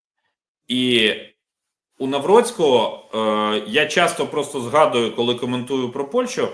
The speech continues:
с-, польський серіал, е, про капітана Клоса, е, це такий, е, кіношний, у нас сьогодні з вами кінодень, кіношний розвідник, е, серіал називався «Ставка більше за життя».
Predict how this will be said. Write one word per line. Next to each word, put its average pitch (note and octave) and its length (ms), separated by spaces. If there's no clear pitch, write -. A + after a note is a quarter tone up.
с-, - 260
польський E3+ 340
серіал, F#3 680
е, A#2 300
про B2 180
капітана C#3+ 480
Клоса, B2 560
е, F#2+ 500
це B2 160
такий, G#2+ 680
е, F#2+ 180
кіношний, A2+ 800
у - 40
нас A#2+ 200
сьогодні A2 300
з F#2+ 60
вами A2 260
кінодень, G#2+ 520
кіношний D3+ 520
розвідник, B2+ 760
е, G#2 320
серіал D#3 400
називався C#3 540
«Ставка D#3+ 380
більше C3 320
за A#2 140
життя». A2 400